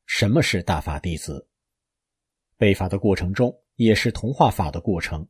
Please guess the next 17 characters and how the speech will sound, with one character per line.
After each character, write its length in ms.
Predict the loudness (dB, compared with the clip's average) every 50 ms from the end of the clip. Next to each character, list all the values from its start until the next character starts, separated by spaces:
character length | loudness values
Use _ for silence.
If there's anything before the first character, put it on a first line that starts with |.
| _ _ _ _ _ _ _ _ _ _ _ _
我 200 | 2 4 6 6
渐 260 | 6 8 8 8 8 6
渐 180 | 4 2 2
地 100 | 4 2
明 240 | 0 0 -2 -2 0
白 120 | 2 2
了 200 | 2 2 -2 -6 _ _
大 120 | 2 2
法 180 | 2 2 -4 -4
弟 200 | 0 0 0 0
子 140 | 0 -4 -6
的 80 | -6
责 300 | -6 -6 -6 -4 -2 2
任 180 | 2 2 2 2 -2
和 140 | -8 -6 -2
使 260 | -2 -2 -2 -4 -4
命， 260 | -2 -2 -2 -2 -4